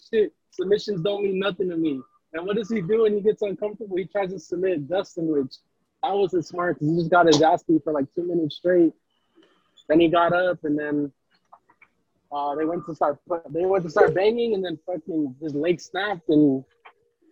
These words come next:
it was nasty. I, I didn't think, I don't know, that step was weird that he took. Like, he tried to pivot and, like, step back at the same time, and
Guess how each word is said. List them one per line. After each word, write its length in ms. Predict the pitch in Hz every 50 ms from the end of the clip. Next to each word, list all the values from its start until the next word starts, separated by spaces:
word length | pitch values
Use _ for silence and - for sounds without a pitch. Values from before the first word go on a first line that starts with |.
| _ -
it 60 | 151
was 160 | 170 165 151 160
nasty. 520 | 156 160 180 202 208 - - 202 180 165
I, 180 | 170 180 170 170
I 60 | 196
didn't 180 | 233 247 220
think, 200 | 254 247 208 -
I 600 | 185 - _ _ - - - _ _ _ - - 190
don't 100 | 226 233
know, 140 | 247 233 214
that 200 | 214 214 - -
step 300 | - - 240 247 240 -
was 160 | 196 156 143
weird 220 | 160 208 226 208
that 140 | 202 180 160
he 100 | 151 135 _ -
took. 240 | 196 208 190 -
Like, 180 | 175 156 127 117 - _ _ _ _ _ _ -
he 60 | 180
tried 240 | 170 - 233 233 226
to 100 | 196 156
pivot 720 | - - 214 214 220 208 240 226 214 214 214 208 202 - _ -
and, 100 | 160 160
like, 120 | 156 285 262 _
step 280 | _ - 185 190 170
back 200 | - 185 196 196 -
at 100 | 180 -
the 80 | 151
same 240 | - - 180 180 165
time, 380 | - - 185 180 190 190 190 170
and 200 | 139 127 117